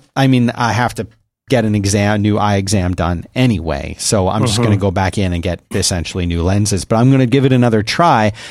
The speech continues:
Speaker 1: but I'm gonna be more diligent this time with following up with them because I just, I hate to be the guy that goes back in and, like, "My lenses aren't right," because they never believe me. I have an, an astigmatism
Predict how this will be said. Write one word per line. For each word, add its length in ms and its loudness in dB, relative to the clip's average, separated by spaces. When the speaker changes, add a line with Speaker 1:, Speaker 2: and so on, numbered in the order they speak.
Speaker 1:
but 100 2
I'm 120 4
gonna 160 2
be 180 2
more 220 4
diligent 500 2
this 180 -2
time 240 2
with 140 0
following 400 2
up 160 0
with 120 0
them 200 2
because 300 -4
I 100 0
just, 220 0
I 160 -2
hate 260 0
to 60 -4
be 80 2
the 100 0
guy 200 4
that 40 4
goes 240 0
back 220 2
in 100 4
and, 140 2
like, 200 0
"My 140 2
lenses 420 4
aren't 220 0
right," 220 -2
because 300 2
they 140 4
never 280 2
believe 400 2
me. 240 2
I 160 -2
have 180 0
an, 160 2
an 120 0
astigmatism 920 0